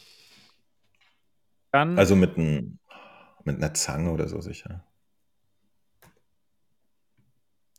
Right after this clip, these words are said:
Speaker 1: Ah,
Speaker 2: Aber
Speaker 1: Moment.
Speaker 2: grundsätzlich nicht.
Speaker 1: Hier. So, hier sehen wir einen Screenshot jetzt. Und zwar, "To make sure you can see the screen clearly."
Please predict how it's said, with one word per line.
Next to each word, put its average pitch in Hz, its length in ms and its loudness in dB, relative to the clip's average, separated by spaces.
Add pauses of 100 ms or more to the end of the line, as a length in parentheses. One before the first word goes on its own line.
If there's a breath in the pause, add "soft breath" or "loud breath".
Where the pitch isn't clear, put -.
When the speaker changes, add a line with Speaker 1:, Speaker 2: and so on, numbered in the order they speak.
(140)
Speaker 1:
Ah, 117 140 2
Speaker 2:
Aber 110 60 8
Speaker 1:
Moment. 101 120 8
Speaker 2:
grundsätzlich 98 380 4
nicht. 69 260 -4 (800)
Speaker 1:
Hier. 92 220 -8 (2250 loud breath)
So, 156 480 2 (140)
hier 170 360 0
sehen 165 200 0
wir 160 140 0
einen 147 180 -2
Screenshot 156 580 -4
jetzt. 92 460 -6 (400 soft breath)
Und 131 180 -10
zwar, 139 500 -2 (440)
"To 127 80 -14
make 139 160 -8
sure 165 480 -6
you 117 80 -16
can 131 140 -12
see 147 140 -8
the 135 80 -6
screen 135 280 -4 (120)
clearly." 143 520 -6